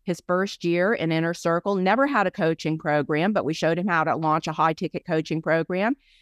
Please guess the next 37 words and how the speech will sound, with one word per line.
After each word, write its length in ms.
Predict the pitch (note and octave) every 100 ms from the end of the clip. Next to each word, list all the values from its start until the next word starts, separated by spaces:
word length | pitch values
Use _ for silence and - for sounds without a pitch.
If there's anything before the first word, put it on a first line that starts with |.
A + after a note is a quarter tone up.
| _
His 160 | G#3+ G#3
first 340 | A#3 B3 -
year 240 | A3+ A3+ A3
in 160 | F#3
Kingdom 300 | G3+ G3+ G3+
Builders 260 | F#3+ F#3 F3
Academy, 540 | F3 F3 F3+ G3+ G#3+
he 100 | G#3+
served 380 | D#3+ E3 E3 D#3+
over 320 | D#3 D3 D3+
eighty 280 | C3+ E3 F3
clients, 640 | - E3 E3+ G3 A#3 C#4 - _ _ _
hired 440 | - D#3+ F3+ F3
five 420 | - D#3+ D#3+ F#3 -
people 420 | F3+ F#3+ A3 G#3+
to 140 | F3
work 260 | D3+ D3 -
with 240 | D#3+ E3
him. 320 | - A3+ A#3 A#3+ _ _ _ -
In 180 | G#3 F#3
the 160 | F3 E3
middle 440 | F#3 G3+ A#3 A#3+ G3+
on 180 | E3+
the 100 | D#3+
left, 420 | D3+ D3 D#3 G#3 -
you 80 |
see 220 | D#3+ E3+ D#3+
Doctor 320 | D3+ D3+ D3+
Guy 260 | D3+ D3+
Henry. 400 | D#3+ E3 D#3 E3+
He's 220 | C4 D4 C#4+
a 80 | -
full-time 480 | A3+ A3+ B3 B3 B3
missionary, 600 | C4+ - F#3+ C#3 B2+ C3
and 120 | D#3+
he's 200 | G3 -
financing 760 | F#3 F#3 G3 F#3 F#3 F3+ E3+